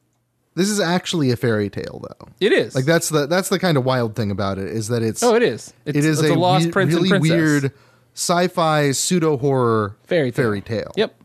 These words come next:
Speaker 2: I mean, Pan's Labyrinth was basically a historical horror fa-, fairy tale. <laughs>
Speaker 1: Also true.
Speaker 2: Uh,
Speaker 1: So there is that.
Speaker 2: no,
Speaker 1: But
Speaker 2: he, he, yeah. He ma-, he made a, a,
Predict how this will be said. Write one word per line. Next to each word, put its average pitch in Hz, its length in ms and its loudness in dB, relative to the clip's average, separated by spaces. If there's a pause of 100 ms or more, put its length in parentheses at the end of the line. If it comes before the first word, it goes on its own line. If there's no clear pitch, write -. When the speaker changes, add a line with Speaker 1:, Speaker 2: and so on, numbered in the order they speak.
(640)
Speaker 2:
I 196 80 0
mean, 190 300 2
Pan's 190 340 -2
Labyrinth 165 380 0
was 131 120 -2
basically 143 340 0
a 131 40 0
historical 143 640 0
horror 139 400 2
fa-, 143 240 0
fairy 127 300 -2
tale. - 420 -12
<laughs> - 40 -10 (840)
Speaker 1:
Also 131 360 2
true. - 500 -6
Speaker 2:
Uh, 131 240 0
Speaker 1:
So 110 400 2
there 107 200 0
is 95 180 -2
that. 95 200 -2
Speaker 2:
no, 170 180 2
Speaker 1:
But 120 100 2
Speaker 2:
he, 151 240 -2
he, 165 260 -4 (180)
yeah. 147 180 -2 (360)
He 180 100 0
ma-, 175 120 2
he 180 160 2
made 170 360 2
a, 151 300 0
a, 151 60 -2